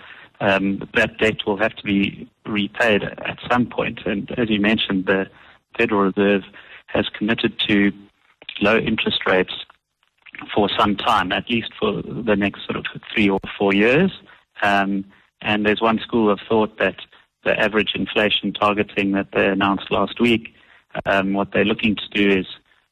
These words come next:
try and increase, uh, inflation within the economy over time to try and decrease the, the, the debt burden. And I think that extends, um, to mar-, governments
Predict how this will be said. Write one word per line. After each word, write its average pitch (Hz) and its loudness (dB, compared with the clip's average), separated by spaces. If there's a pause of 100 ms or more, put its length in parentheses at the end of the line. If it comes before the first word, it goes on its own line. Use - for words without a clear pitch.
(100)
try 101 2
and 101 0
increase, 110 0 (260)
uh, 107 0
inflation 104 0
within 101 -2
the 98 4
economy 98 0 (240)
over 98 4
time 101 0
to - -8
try 104 2
and 98 -2
decrease 104 -2 (120)
the, 76 -6
the, - -10
the 98 2
debt 98 0
burden. 110 2 (280)
And 117 -2
I 113 0
think 143 0
that 113 2 (440)
extends, 110 -2 (640)
um, 104 2 (140)
to 110 4
mar-, 107 0 (280)
governments 110 2